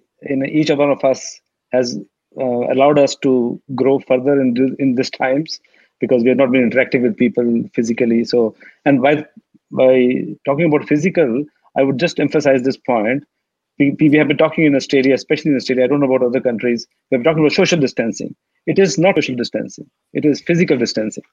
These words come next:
We are still talking to people. We are still on the show here. We are still talking to people on the phone. So it's, it's just physical distancing. So keep your, this is the things which we were,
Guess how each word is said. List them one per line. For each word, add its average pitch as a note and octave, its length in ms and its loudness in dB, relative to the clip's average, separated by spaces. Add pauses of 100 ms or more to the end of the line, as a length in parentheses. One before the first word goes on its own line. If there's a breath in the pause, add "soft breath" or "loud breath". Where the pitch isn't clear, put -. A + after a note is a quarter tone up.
(320)
We C#3+ 80 6
are C3 40 4
still A3 180 2
talking D#3 240 2
to C#3+ 60 0
people. B2 260 0
We B2 120 0
are B2 60 0
still G3+ 240 0
on D#3 80 2
the D3 80 2
show C3+ 260 0
here. A#2+ 260 0 (160)
We D4 160 -2
are - 60 0
still G#3+ 180 -2
talking D#3+ 220 2
to F3 60 0
people C3 220 -2
on C3 60 -2
the C3 120 -4
phone. B2+ 460 0 (280)
So F3 80 2
it's, F3+ 140 0
it's E3+ 300 -2
just G#3+ 260 0
physical E3 300 2
distancing. B2+ 500 -4
So C#3+ 100 -4
keep G#3+ 280 2
your, G#3 120 2 (400 loud breath)
this A3 160 2
is D#4 80 4
the B3 100 4
things G#3 400 2
which F#3+ 240 0
we F#3+ 180 4
were, F3+ 180 4